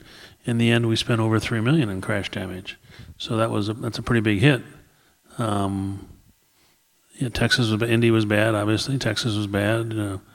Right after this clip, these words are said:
actually, the crash at Phoenix broke everything on the car. It wa-, it didn't look bad, but it broke everything on the car. And, um, so financially, it wasn't <laughs> what we had hoped for last year.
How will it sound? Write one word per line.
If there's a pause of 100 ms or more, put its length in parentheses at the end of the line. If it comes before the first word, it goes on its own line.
(380)
actually,
the
crash
at
Phoenix
broke (360)
everything
on
the
car.
It
wa-, (380)
it
didn't
look
bad, (380)
but
it
broke (500)
everything
on
the
car. (580)
And,
um, (640)
so
financially,
it
wasn't (300)
<laughs>
what
we
had
hoped
for
last
year.